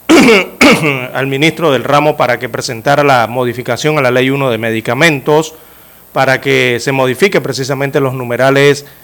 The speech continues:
de algunos artículos en específico, eh, y así las farmacias puedan, eh, importar o traer al país, eh, cualquier tipo de medicina. La propuesta del Ejecutivo es específica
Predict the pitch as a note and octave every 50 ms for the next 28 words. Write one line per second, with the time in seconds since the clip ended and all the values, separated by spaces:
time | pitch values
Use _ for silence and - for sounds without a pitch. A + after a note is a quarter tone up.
0 | - - - - - - - B2 C3+ C3 B2 B2 B2 C#3+ E3+ F3+ E3+ D3 - C#3
1 | C3 B2 D#3 D3+ C#3 - C#3+ C#3+ C#3 C3+ C#3 C#3+ C#3+ - E3+ D3 - D3+ B2+ B2+
2 | C#3 B2 - C#3+ C3+ C3+ C#3 - - - - - - - - - - C3+ C3 B2+
3 | A#2+ A#2 A2+ A#2 - - D#3+ C#3 C3+ C3 B2 A#2+ A2+ - - D#3+ E3 F3+ G3+ A#3+
4 | D#4+ A3 C3+ B2 A2+ - C3 A#2 A#2+ B2 B2 B2 - B2+ - - D3 C3+ C3+ C#3
5 | C3+ C3+ B2+ B2 A#2 G#2+ G#2 A2+ - - B2 A#2+ A2+ A2 G#2+ G#2+ G#2 G#2 - -
6 | D3+ C3 A2+ C3 B2 B2+ - - F#3+ D#3 C3 B2 - B2 A#2+ A#2 A#2+ C3 C3+ C3
7 | B2+ B2 B2 A2+ A2+ A#2+ C3+ C#3 C#3 C#3 - - - - - - - - - -
8 | - B2+ B2 A#2+ A2+ - - C#3+ C3 B2 A#2 - - D3 C3+ B2+ - C#3 C3 C3+
9 | C#3+ B2+ A#2 G#2+ G#2+ G#2 G2+ G2+ G2 - - A2+ G2 F#2 F#2+ G2+ A2+ A#2+ - -
10 | C#3 - D3+ D#3 D3 D3+ - D#3+ D3+ C#3+ C#3 C3 B2+ C3 B2 A#2+ B2 B2+ A2 C3+
11 | B2 B2 - D3+ D#3 D#3+ F3 F#3+ - - A2 A2 A#2+ A#2+ A2+ - C3 - - -
12 | A#2 - - C#3+ C#3 E3+ D3+ - G3+ A3 D#4+